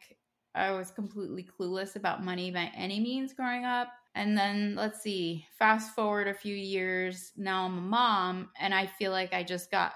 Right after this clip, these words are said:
really busy. Like, as parents, we can all relate, you know, just, I was just, like, in this day-to-day <laughs> lifestyle. And then we moved and, you know, and we moved again. Um, so we just got busy.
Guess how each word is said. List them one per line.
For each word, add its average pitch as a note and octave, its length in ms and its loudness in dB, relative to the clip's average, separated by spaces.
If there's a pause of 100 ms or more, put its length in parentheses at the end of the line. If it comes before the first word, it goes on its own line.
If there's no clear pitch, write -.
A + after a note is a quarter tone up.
really A3 360 2
busy. F3 560 -2 (320)
Like, F3+ 320 -4
as - 200 -8
parents, F#3+ 380 -6
we F#3+ 80 -10
can F#3+ 160 -8
all F3 160 -2
relate, E3 380 -4
you F#3 140 -4
know, F3 200 0
just, F3+ 480 -8 (100)
I D#3+ 140 4
was D#3 220 -4
just, - 280 -8
like, E3 220 -4
in E3 160 -4
this D#3+ 220 -10 (240)
day-to-day E3+ 760 0 (140)
<laughs> A3 140 -6
lifestyle. G3 1000 4 (520)
And A3 440 8
then G3 200 2
we F#3+ 120 0
moved C4+ 800 6
and, F3+ 200 0
you G3 100 -2
know, D#3+ 280 -2
and E3 100 -4
we E3 120 -4
moved F#3 260 -6
again. A#3 800 2
Um, E3+ 460 0
so F4+ 160 0
we F#4 100 4
just F#4+ 200 -2
got E4 240 4
busy. G#3 500 0